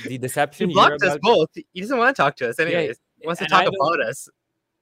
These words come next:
Speaker 1: The thing is, like, the lying and the deception that I'm unmasking here for you guys, after I'm done with the whole of this, is, like, gonna be so many parts. I'm gonna make a specific targeted video. I'm gonna be taking snippets from my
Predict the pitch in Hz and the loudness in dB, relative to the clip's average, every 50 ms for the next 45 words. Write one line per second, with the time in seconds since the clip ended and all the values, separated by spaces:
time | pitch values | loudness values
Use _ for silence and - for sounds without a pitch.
0 | _ - 151 151 143 - 214 220 214 202 190 185 175 147 143 165 151 135 135 127 | _ -10 -10 -10 -6 -6 -4 -2 -2 -2 -2 -4 -6 -4 -4 -4 -2 0 2 2
1 | 139 160 185 190 196 190 180 165 156 139 135 127 - 139 135 131 - - - 156 | 2 0 -2 -4 -6 -6 -6 -8 -8 -10 -12 -10 -6 -6 -6 -6 -8 -12 -14 -12
2 | 151 143 143 139 139 135 139 131 127 131 131 123 113 113 123 120 - - 131 131 | -8 -6 -6 -6 -6 -6 -6 -8 -8 -6 -6 -4 -4 -4 -4 -6 -8 -12 -12 -8
3 | 123 117 117 127 123 - 139 139 139 135 123 127 127 139 175 185 151 - - 120 | -6 -4 -4 -4 -6 -8 -10 -8 -8 -6 -4 -4 -4 -4 -4 -6 -10 -6 -6 -6
4 | 135 - - 180 180 175 147 135 143 143 143 143 135 123 - - 131 135 139 131 | -6 -4 -6 -6 -6 -4 -4 -6 -6 -6 -8 -8 -10 -12 -8 -6 -4 -4 -4 -4
5 | 120 120 131 135 147 147 139 143 135 131 127 127 127 123 117 113 110 - - 117 | -6 -8 -8 -10 -10 -12 -10 -8 -8 -8 -8 -10 -10 -10 -12 -14 -14 -12 -10 -10
6 | 117 113 110 107 - - 104 117 139 - 156 151 156 160 175 180 185 185 175 - | -8 -8 -10 -10 -10 -8 -8 -8 -8 -8 -8 -6 -4 -4 -4 -4 -4 -4 -4 -6
7 | 170 156 - - - _ 156 139 - 180 180 - 190 175 - - - 135 131 135 | -6 -8 -8 -12 -16 _ -14 -10 -8 -8 -6 -6 -6 -8 -8 -6 -4 -4 -4 -2
8 | 135 143 143 143 120 113 117 120 120 143 147 143 139 139 139 139 135 131 135 131 | -4 -4 -4 -6 -6 -6 -8 -8 -6 -6 -6 -6 -6 -8 -8 -8 -8 -10 -10 -10
9 | 143 139 - - 147 156 160 170 160 - 160 151 151 143 | -10 -14 -14 -10 -8 -8 -6 -8 -8 -8 -10 -10 -10 -10